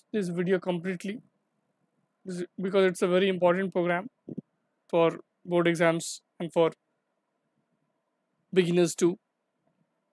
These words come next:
those who are interested to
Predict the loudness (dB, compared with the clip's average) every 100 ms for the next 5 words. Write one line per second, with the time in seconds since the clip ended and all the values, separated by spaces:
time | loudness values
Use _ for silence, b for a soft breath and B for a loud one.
0 | _ _ _ _ _ _ _ _ _ _
1 | _ _ -4 0 4 4 2 0 -2 0
2 | 0 -2 _ _ _ _ _ _ _ _
3 | _ _ _ _ _ _ -2 2 2 -2